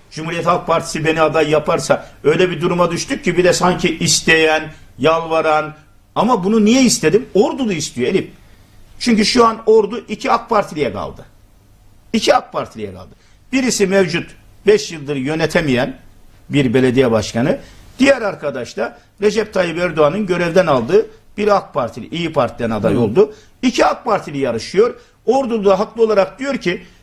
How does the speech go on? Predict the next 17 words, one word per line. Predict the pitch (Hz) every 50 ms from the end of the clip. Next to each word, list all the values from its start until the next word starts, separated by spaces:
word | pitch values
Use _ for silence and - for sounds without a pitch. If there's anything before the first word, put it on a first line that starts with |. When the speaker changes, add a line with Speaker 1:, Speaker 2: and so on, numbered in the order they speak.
| _ _
Speaker 1:
"Cemal | - 233 247 247 247 233 226
Engin | 226 214 208 185 196 180
Yurt | 170 160 147 147 -
aday | - 190 185 202 202 185
olursa | 165 147 127 110 113 - - 151 - - - - _ _ -
Cumhuriyet | 214 226 226 226 220 214 208
Halk | 202 202 190 196 -
Partisi | 170 156 143 - - 143
listelerinden | 147 143 - - 151 143 135 127 120 120 120 135 175 208 226 226
biz | 233 233 208 208
bu |
seçimi | 202 - 202 175 - 220 214 233 233 - - - - -
kazanırız, | - 214 208 247 269 277 285 285 277 - -
kaybederiz. | - 262 254 247 196 156 139 117 110 - -
Ama | 190 220 220 220 254
bu | 320
yarışta | 277 269 226 214 - - - 262 - - - -